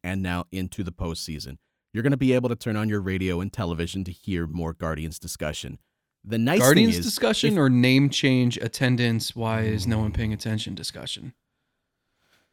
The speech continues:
Speaker 1: The nice thing is, if you're looking for intelligent baseball talk from two people that have been doing it the entire season, know the ins and outs, we're here for you.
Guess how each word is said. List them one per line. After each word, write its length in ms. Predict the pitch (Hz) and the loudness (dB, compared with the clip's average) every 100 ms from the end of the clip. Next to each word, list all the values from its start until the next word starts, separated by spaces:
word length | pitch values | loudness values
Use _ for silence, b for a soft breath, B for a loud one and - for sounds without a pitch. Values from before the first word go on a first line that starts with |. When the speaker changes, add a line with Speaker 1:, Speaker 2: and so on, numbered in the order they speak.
| _ _ _ _ _ - | _ _ _ _ _ -12
Speaker 1:
The 180 | 107 117 | -2 2
nice 400 | 117 135 165 - | 4 4 4 2
thing 400 | 131 90 123 143 _ _ _ _ _ _ _ - | 0 2 0 -4 _ _ _ _ _ _ _ -4
is, 380 | 82 82 110 - | -2 -2 -6 -8
if 140 | 110 - | -6 0
you're 120 | 135 | 0
looking 280 | 151 160 139 | 2 0 0
for 240 | - 120 | 2 0
intelligent 720 | 92 87 - 127 117 123 110 | 0 -4 -2 0 2 0 -2
baseball 440 | 98 107 - 107 98 | -4 -4 -2 -2 -2
talk 320 | 98 90 92 | -2 -2 -2
from 200 | - 80 | -8 -8
two 180 | - 107 | -6 -6
people 320 | 104 98 98 | -6 -6 -6
that 120 | 87 | -6
have 80 | 80 | -4
been 160 | 90 | -4
doing 240 | 82 92 90 | -4 -2 -2
it 120 | 87 | -4
the 120 | 98 | -4
entire 460 | 90 82 - 98 98 | -6 -6 -4 -2 -2
season, 540 | 95 98 92 92 87 - - | -4 -6 -4 -4 -4 -6 -6
know 220 | 85 104 | -2 -2
the 180 | 113 - | -2 -2
ins 260 | 104 107 | -2 -2
and 100 | 90 | -2
outs, 380 | 80 87 113 - _ - | -4 -4 -6 -12 _ -6
we're 100 | 127 | -2
here 180 | 139 | 0
for 160 | 123 82 | -2 -4
you. 240 | 76 65 | -6 -8